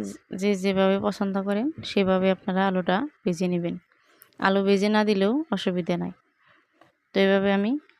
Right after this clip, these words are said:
কিছুটা কড়া করে আমি ভেজে নিছি। আমি আলুগুলো নামিয়ে আবারও কড়াই তেল দিয়ে দিয়ে তারপর দিয়ে দিছি গোটা জিরে, তারপরে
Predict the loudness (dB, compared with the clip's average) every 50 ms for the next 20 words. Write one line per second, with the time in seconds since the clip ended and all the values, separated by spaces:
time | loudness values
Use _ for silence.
0 | _ _ _ _ _ _ _ -8 -6 -4 -2 0 0 0 2 2 4 4 4 2
1 | 2 0 0 0 0 0 2 2 0 0 -2 -2 -2 0 0 2 2 2 0 0
2 | -2 -2 -4 -6 -6 -6 -10 _ _ _ _ _ _ _ _ _ _ _ _ _
3 | _ _ _ _ _ _ _ _ _ _ _ _ _ _ _ _ _ _ _ _
4 | _ _ _ _ _ _ _ _ _ _ _ _ _ _ _ _ _ _ _ _
5 | _ _ _ _ _ _ _ _ _ -20 -20 -20 -20 -20 -20 -20 -20 -20 -20 _
6 | _ _ _ _ _ _ _ _ -20 -20 _ _ _ _ _ _ _ -2 0 0
7 | 2 2 2 0 0 -2 -6 -4 -2 0 2 2 2 2 2 2 2 2 2 2
8 | 2 2 2 2 2 2 2 2 2 2 0 -2 -4 -6 _ _ _ _ _ _
9 | _ _ _ _ _ _ _ _ -2 0 2 2 2 0 -4 _ _ -2 0 0
10 | 0 2 0 0 0 2 2 2 2 2 0 -2 -2 -2 -2 0 0 0 -2 -2
11 | 0 0 0 0 0 0 -2 -4 -6 -4 -2 -2 -2 -2 -2 -2 0 2 2 2
12 | 0 0 -2 0 0 0 0 -2 -4 -8 _ _ _ _ _ _ _ _ _ _
13 | _ _ _ _ _ _ _ _ -4 -2 -2 -2 -4 -2 -2 -2